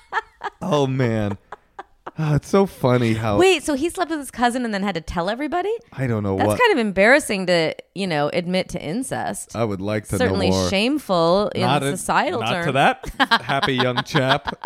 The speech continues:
Speaker 1: that happy-go-lucky fella. <laughs>
Speaker 2: Did he say first? I mean, first, is third cousin that different than first cousin? I don't know.
Speaker 1: First cousin
Speaker 2: Isn't that
Speaker 1: it
Speaker 2: like what royalty would do? Is just, like,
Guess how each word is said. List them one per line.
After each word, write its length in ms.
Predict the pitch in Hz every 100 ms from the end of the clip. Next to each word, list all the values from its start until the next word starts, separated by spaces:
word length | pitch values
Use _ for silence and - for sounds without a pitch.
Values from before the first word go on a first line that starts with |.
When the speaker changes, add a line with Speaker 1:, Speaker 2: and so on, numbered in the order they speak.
| 151 143
Speaker 1:
that 180 | 135 131
happy-go-lucky 800 | 143 143 131 139 123 127 160 135
fella. 420 | 139 131 - 330
<laughs> 720 | - 508 - 622 - - - - 160 - - - - 147 - -
Speaker 2:
Did 80 | 302
he 100 | 349
say 200 | - 320
first? 360 | - 277 294 -
I 60 | 254
mean, 300 | 262 247 -
first, 300 | - 381 - -
is 180 | 302 269
third 340 | - 302 349
cousin 360 | - 330 285 269
that 200 | 254 240
different 380 | 240 226 240 -
than 220 | 208 196
first 300 | 196 196 -
cousin? 500 | 285 277 285 294 294 -
I 120 | 196
don't 140 | 190
know. 280 | 180 156 185
Speaker 1:
First 300 | 180 196 -
cousin 500 | - 196 180 175 175 -
Speaker 2:
Isn't 160 | 233
that 80 | 269
Speaker 1:
it 40 | 214
Speaker 2:
like 120 | 208
what 160 | 185
royalty 440 | 160 165 165 175 214
would 140 | 208
do? 200 | 208 233
Is 160 | 208 165
just, 180 | 170 175
like, 260 | 147 -